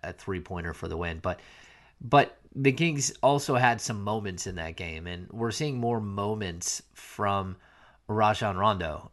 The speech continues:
And my goodness, he had that dunk. Uh, basically, he tried to feed Cousins in the post. He tried to feed him, tried to feed him,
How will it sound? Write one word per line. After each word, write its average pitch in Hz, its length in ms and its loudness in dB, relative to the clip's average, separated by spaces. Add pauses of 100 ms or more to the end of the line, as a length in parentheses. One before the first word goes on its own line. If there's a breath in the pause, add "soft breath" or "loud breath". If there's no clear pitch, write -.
(100)
And 92 600 -2
my 117 240 0
goodness, 98 440 -4
he 110 160 -6
had 95 540 0 (460)
that 107 280 0
dunk. 101 460 -2
Uh, 98 220 -6
basically, 117 560 -2
he 110 120 -2
tried 117 300 0
to 107 80 -8
feed 107 320 -6
Cousins 101 400 -2
in 95 80 -8
the 95 80 -10
post. 98 360 -4
He 98 60 -14
tried 101 220 -4
to 92 80 -14
feed 98 160 -8
him, 92 80 -10
tried 98 220 -6
to 92 60 -10
feed 95 200 -6
him, 90 220 -6